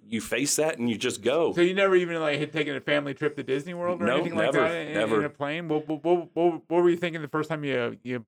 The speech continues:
Speaker 2: flew in a plane?
Speaker 1: Uh, I, I think that, that time taking it off and they're checking your, your chute, and I'm
Speaker 2: And,
Speaker 1: just
Speaker 2: and
Speaker 1: like,
Speaker 2: you, and
Speaker 1: "What
Speaker 2: you,
Speaker 1: am
Speaker 2: well,
Speaker 1: I doing?"
Speaker 2: okay, th-, right, exactly. So,
Speaker 1: Yeah.
Speaker 2: so the first time you ever were on a plane, you knew you were going to jump
Speaker 1: I
Speaker 2: out
Speaker 1: knew
Speaker 2: of it.
Speaker 1: I was gonna jump
Speaker 2: Uh,
Speaker 1: out of it,
Speaker 2: what,
Speaker 1: yeah.
Speaker 2: what was going on inside of you at, at that
Speaker 1: Uh,
Speaker 2: moment? So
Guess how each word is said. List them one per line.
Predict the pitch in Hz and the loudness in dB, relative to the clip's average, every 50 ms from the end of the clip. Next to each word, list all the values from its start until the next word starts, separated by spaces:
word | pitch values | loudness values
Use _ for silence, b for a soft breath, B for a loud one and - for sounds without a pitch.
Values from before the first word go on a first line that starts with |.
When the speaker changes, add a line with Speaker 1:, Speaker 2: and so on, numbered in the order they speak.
| _ - | _ -4
Speaker 2:
flew | 151 156 147 | -2 -2 -2
in | 139 123 | -2 -4
a | 110 | -6
plane? | - _ - 160 180 160 113 95 87 - 139 - - _ _ | -8 _ -8 -6 -6 -6 -8 -10 -12 -16 -20 -20 -20 _ _
Speaker 1:
Uh, | - 120 131 127 123 - | -2 0 0 0 -2 -2
I, | 143 143 135 - 139 | -4 -4 -4 -2 -4
I | 135 | -4
think | 135 - 175 165 156 151 | -2 2 2 2 2 2
that, | 165 160 156 151 117 120 120 | 0 0 0 -2 -4 -6 -4
that | 135 135 135 - | -4 -4 -2 -2
time | 147 151 156 156 139 135 | -2 -2 -2 -2 -2 -2
taking | - 160 151 147 143 143 | -2 -2 -2 0 0 0
it | 135 135 131 | 2 2 2
off | 131 139 147 147 147 143 - | 2 4 4 4 2 2 0
and | 139 123 123 | 0 0 2
they're | 123 120 | 0 0
checking | - - - 147 143 - 147 135 131 | 0 0 -2 -2 0 0 2 2 2
your, | 131 131 120 113 117 | 2 2 0 -2 -2
your | - 117 113 | -2 -2 -2
chute, | 110 - - - 160 160 156 - - 131 | 0 0 2 2 2 0 0 -2 -4 -2
and | 123 120 135 | 0 0 2
I'm | 139 143 | 2 2
Speaker 2:
And, | 139 | 2
Speaker 1:
just | 131 135 127 - | 0 0 -2 -2
Speaker 2:
and | 170 175 | 0 2
Speaker 1:
like, | 170 - | 2 2
Speaker 2:
you, | 175 160 | 2 2
and | - 131 | 0 2
Speaker 1:
"What | 147 165 | 2 2
Speaker 2:
you, | 160 147 | 2 4
Speaker 1:
am | 127 | 4
Speaker 2:
well, | 180 175 165 | 4 4 4
Speaker 1:
I | - | 2
doing?" | - - - 113 139 139 156 175 | -2 -6 -2 0 2 2 2 2
Speaker 2:
okay, | 170 175 175 180 143 127 | 0 0 2 2 2 0
th-, | 123 127 139 - - 117 127 143 | 0 -4 -8 -10 -10 -12 -4 0
right, | 180 196 - 127 - | 0 2 2 0 -2
exactly. | 131 131 156 160 160 170 160 135 113 110 | -2 -2 -2 0 0 -2 -2 -4 -2 0
So, | 117 131 | 2 4
Speaker 1:
Yeah. | - - | 4 4
Speaker 2:
so | - 160 | 4 2
the | 151 143 | 0 2
first | - 185 202 196 196 | 2 2 2 4 2
time | 190 180 175 | 0 0 0
you | 160 151 | 0 0
ever | 156 160 170 160 | 2 2 2 2
were | 151 151 147 | 2 2 2
on | 147 147 139 | 2 2 0
a | 127 | -4
plane, | - - 151 151 139 123 | -4 -2 -2 -2 -2 -4
you | 127 135 139 | -6 -8 -4
knew | 139 151 160 170 | 0 2 4 4
you | 175 170 160 156 139 | 4 2 0 -2 -4
were | 131 139 | -4 -2
going | 117 127 127 127 127 123 | -2 -2 -2 -2 -4 -6
to | 123 | -8
jump | 117 - 123 113 | -6 -6 -4 -2
Speaker 1:
I | 113 120 | 0 2
Speaker 2:
out | 117 113 120 | 2 4 4
Speaker 1:
knew | 123 127 131 | 4 4 2
Speaker 2:
of | 123 123 | 2 2
it. | |
Speaker 1:
I | 120 | 2
was | 117 107 - | 0 0 -2
gonna | 120 110 107 98 | -4 -4 -4 -4
jump | 98 101 92 - 90 | -4 -4 -4 -2 -2
Speaker 2:
Uh, | 85 | -2
Speaker 1:
out | 82 80 | -2 -2
of | - | -2
it, | - | -2
Speaker 2:
what, | 147 151 160 | 0 0 0
Speaker 1:
yeah. | 190 - | 0 0
Speaker 2:
what | 151 160 170 170 | 0 0 2 2
was | 175 175 175 | 2 2 2
going | 180 160 160 160 156 | 2 0 0 0 0
on | 156 156 156 | -2 -2 -2
inside | 151 143 113 - 151 156 156 151 | -4 -6 -4 -2 -2 -2 -2 -2
of | 131 120 | -4 -4
you | 117 113 | -6 -6
at, | 110 - - 113 | -8 -8 -10 -10
at | 101 107 120 120 113 - 123 123 120 | -10 -8 -8 -6 -6 -6 -8 -6 -6
that | 123 123 113 101 107 | -6 -6 -6 -6 -4
Speaker 1:
Uh, | 110 123 | -4 -2
Speaker 2:
moment? | 117 - 113 110 - - | -2 -4 -6 -10 -14 -16
So | _ _ - 107 110 - 110 | _ _ -14 -12 -12 -12 -14